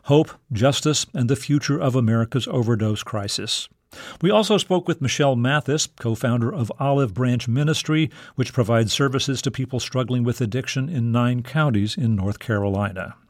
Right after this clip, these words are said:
Coming up, T V critic David Bianculli reviews the final episode of the A M C series Better Call Saul. This is Fresh Air. The A M C series Better Call Saul televised its series finale Monday night,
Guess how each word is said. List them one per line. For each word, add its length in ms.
Coming 260
up, 140
T 160
V 160
critic 320
David 360
Bianculli 580
reviews 400
the 100
final 560
episode 460
of 80
the 180
A 180
M 140
C 240
series 460
Better 320
Call 260
Saul. 500
This 160
is 100
Fresh 280
Air. 320
The 160
A 200
M 140
C 240
series 400
Better 380
Call 320
Saul 380
televised 600
its 220
series 440
finale 520
Monday 400
night, 340